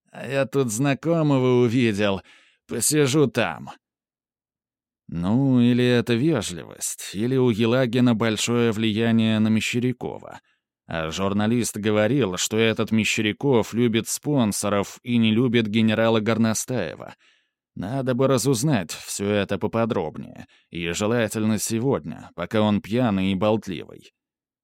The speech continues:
«А я вот работаю с майором», — сказал Мишаня.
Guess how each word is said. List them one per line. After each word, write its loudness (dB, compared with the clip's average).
«А -10
я 2
вот 2
работаю 2
с -2
майором», — 4
сказал -4
Мишаня. -6